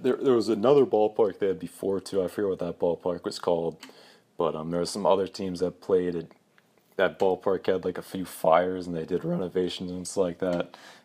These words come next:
And, uh, Babe Ruth and Lou Gehrig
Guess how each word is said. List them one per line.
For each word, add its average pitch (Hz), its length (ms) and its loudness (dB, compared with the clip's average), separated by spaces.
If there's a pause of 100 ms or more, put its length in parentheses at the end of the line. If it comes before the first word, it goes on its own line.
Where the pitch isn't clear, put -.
(120)
And, 82 160 -2
uh, 80 140 0
Babe 90 400 2
Ruth 92 380 -2
and 85 160 -4
Lou 90 160 -2
Gehrig 87 640 -4